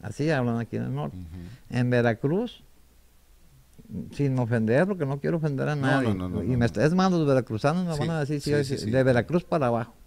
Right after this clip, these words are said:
Speaker 2: Ok.
Speaker 1: todo el sur. La
Speaker 2: Alvarado.
Speaker 1: gente habla así. A ver, hijo de tu pinche madre.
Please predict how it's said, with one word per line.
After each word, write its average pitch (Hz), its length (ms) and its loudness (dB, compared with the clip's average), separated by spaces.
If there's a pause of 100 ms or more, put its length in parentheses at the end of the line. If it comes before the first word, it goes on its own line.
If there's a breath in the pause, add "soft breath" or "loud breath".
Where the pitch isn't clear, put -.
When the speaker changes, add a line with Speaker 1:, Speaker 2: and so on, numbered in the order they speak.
(180)
Speaker 2:
Ok. - 260 -14
Speaker 1:
todo 131 200 2
el 190 100 0
sur. 131 240 0 (260)
La 87 60 -10
Speaker 2:
Alvarado. 95 280 2
Speaker 1:
gente 160 140 2
habla 156 160 4
así. 127 200 -2 (400 soft breath)
A - 100 4
ver, 180 100 6
hijo 214 100 4
de 196 60 4
tu 185 120 -2
pinche 214 260 -2
madre. 208 320 -2